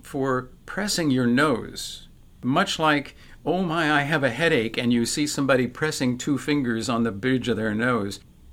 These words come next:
That actually blocks the absorption of the drug into your body through your nose because there's a drain there that goes from your tear film through into your nose, which is why your nose runs when you cry.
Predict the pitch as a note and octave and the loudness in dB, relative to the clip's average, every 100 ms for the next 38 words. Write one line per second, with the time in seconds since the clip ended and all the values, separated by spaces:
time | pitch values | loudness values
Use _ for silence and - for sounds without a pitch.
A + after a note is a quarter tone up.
0 | - - - - - - - - D3+ G3 | -20 -20 -20 -20 -20 -20 -14 -2 0 0
1 | G3+ G3 D3+ C3 B2 C3+ D#3+ - - C3+ | -2 -2 -4 -2 -2 0 -2 -4 -6 -6
2 | - A#2+ G#2+ A#2+ D3 D#3 - D3+ C3+ C#3 | -6 -8 -6 -2 -2 -2 -4 -2 -2 -4
3 | A#2 A2+ A2+ G2 - E3 C#3 A2 A2+ B2 | -6 -4 -4 -4 -4 0 0 0 -4 -12
4 | - - - - - D#3+ F3 - D#3+ C#3 | -18 -20 -20 -6 0 0 0 -4 -2 0
5 | A#2 F#2+ C3 C#3+ C3 A2+ - D#3+ C#3+ C3+ | 0 2 2 4 2 -2 -4 0 4 4
6 | D3+ F3 G#2+ B2 - B2+ - B2+ C3 A#2+ | 6 4 2 0 -4 -6 -4 -2 0 -2
7 | A#2 C3+ D3 B2 G#2+ G2+ A2+ A2+ A2+ - | 0 2 2 2 0 -4 -4 -4 -4 -6
8 | A#2 A2+ A2 G2 - F#3 - C#3+ B2+ B2+ | -6 -4 -6 -6 0 0 0 -2 0 -4
9 | - - - - D#3+ D3 C3+ C3+ A#2+ A#2 | -10 -20 -16 -4 2 4 2 0 0 2
10 | D#3+ A2 - - - B2 B2 G#2+ B2+ B2 | 2 2 -4 -14 -6 -6 -6 -10 -8 -8
11 | A#2+ A2+ G#2+ A#2+ D3 D3 B2+ C3+ B2 G#2+ | -6 -6 -4 2 4 4 4 4 4 2
12 | A2+ G#2+ G2+ C3+ C3 G2+ | 0 0 0 0 2 0